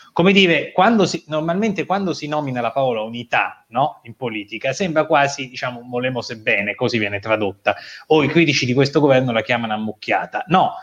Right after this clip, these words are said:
quella che ha proposto è un'uni-, è un'unità all'interno però di un sistema di valori politico ben definito, come dire, ecco. Ehm,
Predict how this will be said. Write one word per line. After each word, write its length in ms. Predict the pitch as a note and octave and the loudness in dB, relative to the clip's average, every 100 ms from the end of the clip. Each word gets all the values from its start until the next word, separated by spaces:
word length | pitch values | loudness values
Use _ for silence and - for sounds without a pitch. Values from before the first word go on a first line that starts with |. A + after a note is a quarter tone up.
| - _ | -18 _
quella 300 | G3 F#3 C3 | 4 6 6
che 100 | D#3+ | 4
ha 60 | F#3 | 4
proposto 500 | A3+ F3 F#3+ - B2 | 4 4 2 2 0
è 60 | |
un'uni-, 400 | B2+ C#3+ E3+ G#3+ | 0 -2 0 -2
è 100 | - | -2
un'unità 720 | C#3+ B2 D#3 G3 G3 D3 D#3+ - | -6 -4 -2 0 2 0 -2 -10
all'interno 600 | B2 E3 F3 C3 F3 C#3+ | -4 -4 0 -2 -2 -2
però 260 | A#2+ C3+ | 0 0
di 160 | A#2+ C3 | 2 -2
un 460 | D3 C#3 C#3+ D3+ - | -2 -2 -2 -2 -8
sistema 540 | - G#2+ - C3+ A2+ | -16 -8 -2 -2 -2
di 100 | G#2 | 0
valori 420 | C3+ D#3 C3+ D3 | 2 4 2 -2
politico 520 | - G2+ B2+ C3 - | -6 -10 -8 -8 -12
ben 180 | F2+ A#2 | -6 -6
definito, 460 | F2+ - D3 C#3+ _ _ | -6 -10 -6 -6 _ _
come 240 | F#3+ F#3 | -8 -6
dire, 300 | - F#3 - | -4 -6 -6
ecco. 260 | - - - - - - - - | -16 -16 -18 -16 -16 -16 -12 2
Ehm, 1300 | C#3 C3 B2+ A#2+ A#2 A#2 A2+ G#2 G2+ G2 F#2+ F#2+ F#2 | 6 8 8 6 6 4 2 2 0 -2 -4 -8 -14